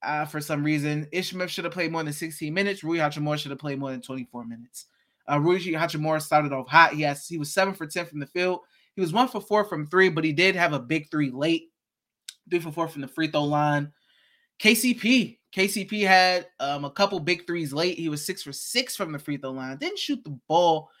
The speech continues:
Well, he, he did shoot the ball kinda well. He almost shot at fifty percent, so let me take that back.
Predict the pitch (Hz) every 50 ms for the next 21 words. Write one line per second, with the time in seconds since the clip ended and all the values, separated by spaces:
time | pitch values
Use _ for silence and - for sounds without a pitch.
0 | _ _ _ - - 539 480 494 - - 392 494 508 508 508 480 - - 220 196
1 | - 147 135 143 143 139 - 139 131 131 127 131 147 196 262 277 254 226 196 -
2 | 208 190 160 147 156 160 151 143 - - 127 - 143 120 - - - 127 147 156
3 | 156 151 151 127 117 - 101 113 - - - -